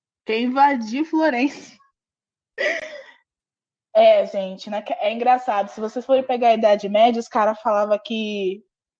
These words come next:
né, não vamos entrar, enfim, mas vocês, vocês terem noção que se vocês pegarem as igrejas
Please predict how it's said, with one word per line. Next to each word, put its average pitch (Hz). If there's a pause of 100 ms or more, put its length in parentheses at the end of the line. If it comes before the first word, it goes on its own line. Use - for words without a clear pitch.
(220)
né, 196
não 214
vamos 208
entrar, 202
enfim, 294 (200)
mas 370
vocês, 359
vocês 330
terem 320
noção 294
que 294
se 311
vocês 294
pegarem 240
as 226
igrejas 202